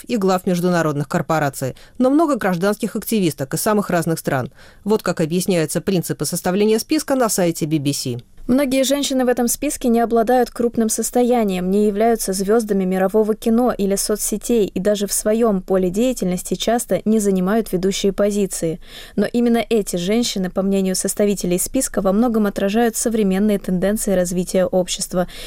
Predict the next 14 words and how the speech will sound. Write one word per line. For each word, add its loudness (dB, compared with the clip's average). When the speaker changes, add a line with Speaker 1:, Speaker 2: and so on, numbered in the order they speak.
Speaker 2:
и 0
могут 2
многое 2
нам 0
рассказать 0
о -2
том, 0
каким -2
это -4
общество, -2
возможно, 0
станет -2
в -10
будущем. 0